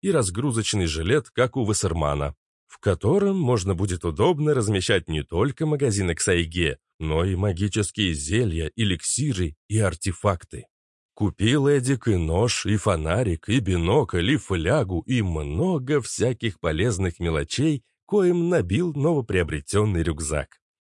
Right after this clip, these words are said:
В общем, в третий раз в Мордорвинд Эдик решил заявиться, как и полагается избранному,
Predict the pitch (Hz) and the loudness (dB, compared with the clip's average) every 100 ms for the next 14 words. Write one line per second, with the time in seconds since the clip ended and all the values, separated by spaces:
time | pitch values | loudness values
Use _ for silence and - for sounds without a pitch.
0 | _ 82 71 80 110 117 - 117 107 - | _ -10 -4 0 0 0 -2 -2 -2 -6
1 | 82 104 104 - 92 110 85 85 82 104 | 0 2 2 0 2 2 0 -4 -2 0
2 | 131 85 98 80 80 69 - 139 139 120 | 0 0 -2 0 -4 -6 -4 0 0 -2
3 | 117 110 107 - 123 110 82 98 82 135 | -2 0 0 0 -2 0 0 2 2 0
4 | 120 - 107 113 107 104 98 87 104 104 | -2 -4 -2 -2 -2 0 2 2 4 4
5 | 87 - 135 120 78 85 82 78 71 57 | 2 0 0 0 -2 0 0 0 -2 -8